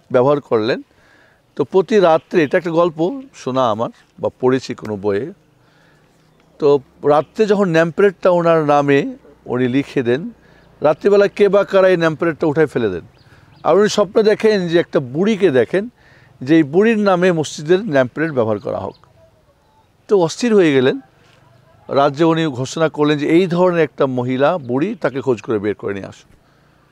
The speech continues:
গেল সবাই, বে-, পাওয়া গেল। বুড়ি তো ভয়ে খুব কাতর, "কি হয়েছে?" বল, "কি এমন তুমি করেছো যে তোমাকে এই মসজিদটা তোমার নামে করার জন্য আমাকে নির্দেশ করা হয় স্বপ্নে?"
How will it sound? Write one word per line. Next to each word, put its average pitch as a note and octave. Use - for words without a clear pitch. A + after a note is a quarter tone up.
গেল C#3
সবাই, B2+
বে-, A2+
পাওয়া E3
গেল। A2
বুড়ি E3
তো D3+
ভয়ে B2+
খুব A2+
কাতর, A2
"কি -
হয়েছে?" G2+
বল, C3+
"কি A#3
এমন A3
তুমি G3+
করেছো G3
যে E3
তোমাকে F#3
এই D#3+
মসজিদটা D#3
তোমার F3+
নামে D#3+
করার C#3+
জন্য C3
আমাকে A#2+
নির্দেশ G#2+
করা G2+
হয় F#2
স্বপ্নে?" G2+